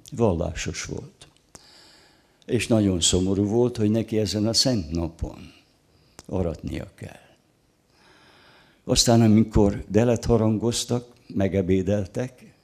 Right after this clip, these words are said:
az embere, aki fuvaros ember volt, meglehetősen részeges is,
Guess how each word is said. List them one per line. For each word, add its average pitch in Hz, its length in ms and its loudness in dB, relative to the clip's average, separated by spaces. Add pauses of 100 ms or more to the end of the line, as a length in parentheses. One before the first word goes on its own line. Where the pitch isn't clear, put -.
(1300)
az 110 360 0
embere, 120 720 4
aki 107 640 0
fuvaros 98 560 0
ember 95 400 -2
volt, 120 440 -4 (680)
meglehetősen 92 1000 0 (1400)
részeges 107 720 4
is, 135 320 0